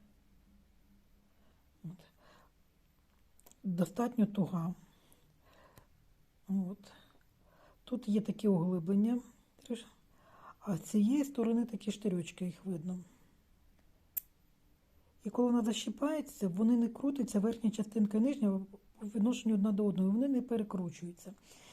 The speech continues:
І дивіться, як воно красиво дивилося от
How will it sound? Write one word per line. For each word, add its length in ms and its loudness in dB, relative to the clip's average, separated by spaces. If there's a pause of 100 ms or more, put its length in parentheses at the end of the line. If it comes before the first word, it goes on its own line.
(220)
І 60 4
дивіться, 360 2
як 160 0
воно 180 4
красиво 460 0
дивилося 840 0 (340)
от 540 -4